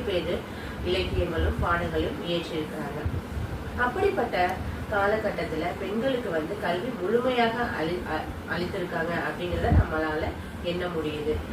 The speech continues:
ஏன் இந்த பெண்களுக்கான கல்வி வந்து இடைக்காலத்துல மறுக்கப்பட்டது அப்படின்னு பார்த்தா, ஏதாவது ஒரு மூட நம்பிக்கை, அறியாமை, இது போன்ற கருத்துக்களா தான் இருக்கும். பெண்களை படிக்க வச்சு என்ன பண்ண போறோம்? பெண்கள் வந்து வீட்டு வேலைகளை பார்ப்பதற்காக தான்,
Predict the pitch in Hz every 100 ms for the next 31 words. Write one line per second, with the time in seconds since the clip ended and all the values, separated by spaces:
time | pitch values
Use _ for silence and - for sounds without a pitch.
0 | - - - - 269 359 392 269 202 196
1 | 208 262 254 240 240 233 202 175 175 170
2 | 170 220 170 214 - 254 226 - - -
3 | - - 196 220 175 - 160 156 139 143
4 | 170 175 156 147 147 151 160 160 - -
5 | - 170 165 190 311 285 208 180 180 175
6 | 185 196 185 160 156 156 165 165 156 160
7 | 190 180 160 160 156 190 226 202 196 254
8 | 208 165 165 165 151 147 170 175 156 -
9 | 151 - - - - 196 - 202 - 175
10 | 175 180 180 170 156 160 160 160 151 147
11 | 151 143 - - - 185 202 226 208 170
12 | 196 185 185 202 185 175 170 170 160 151
13 | 156 151 160 151 147 147 160